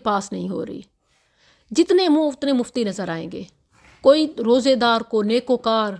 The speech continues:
कि उसके सामने खाया जाए तो उसकी हर हर हड्डी, हर हर जोड़, हर हर रग तस्बीह करती है,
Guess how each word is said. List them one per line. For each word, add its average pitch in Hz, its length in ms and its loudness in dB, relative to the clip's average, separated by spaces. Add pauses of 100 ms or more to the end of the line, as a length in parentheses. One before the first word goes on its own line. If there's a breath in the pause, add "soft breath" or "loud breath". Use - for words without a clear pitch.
कि 247 60 -8
उसके 220 220 -6
सामने 214 360 -6
खाया 214 380 -4
जाए 208 340 -4
तो 202 140 -6 (100)
उसकी 214 320 -8
हर 233 260 2
हर 214 220 -2
हड्डी, 214 520 -2
हर 208 220 -4
हर 202 320 -4
जोड़, 226 420 4
हर 214 260 -4
हर 214 280 -2
रग 254 280 0 (120)
तस्बीह 240 380 -4
करती 208 400 -8
है, 185 180 -8